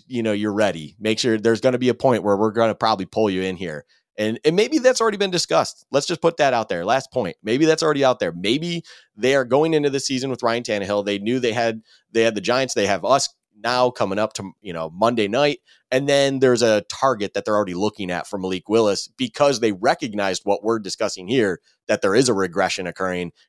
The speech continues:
and Ryan Tannehill is not gonna be much, uh, you know, of much value to them going forward, even in the near future. So it, it may be the writing's already on the wall for him, but it's clearly there that we can see.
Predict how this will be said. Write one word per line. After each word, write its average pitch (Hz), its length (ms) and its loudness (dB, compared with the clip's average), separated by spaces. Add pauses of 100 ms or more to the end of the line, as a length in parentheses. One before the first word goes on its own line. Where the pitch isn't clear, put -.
and 98 160 -8
Ryan 104 220 0
Tannehill 98 420 -2
is 82 80 -6
not 98 220 -2
gonna 92 120 -4
be 95 380 -4 (240)
much, 104 380 0 (320)
uh, 98 220 0 (200)
you 120 80 -6
know, 92 200 -4 (880)
of 139 140 0
much 147 160 2
value 104 400 0
to 92 100 -2
them 90 280 -2
going 98 340 2
forward, 98 500 2
even 107 280 -2
in 95 80 -4
the 90 80 -4
near 104 200 0
future. 87 480 -6 (120)
So 110 460 4 (200)
it, 139 180 -2
it 151 160 0
may 175 120 4
be 190 100 -4
the 165 140 0
writing's 143 280 2
already 127 220 2
on 117 80 2
the 101 60 0
wall 101 240 2
for 147 160 0
him, 156 420 -2
but 107 300 2 (160)
it's 139 180 -2
clearly 165 400 4
there 110 460 0 (140)
that 95 200 -2
we 107 160 -4
can 131 180 -8
see. 139 380 -6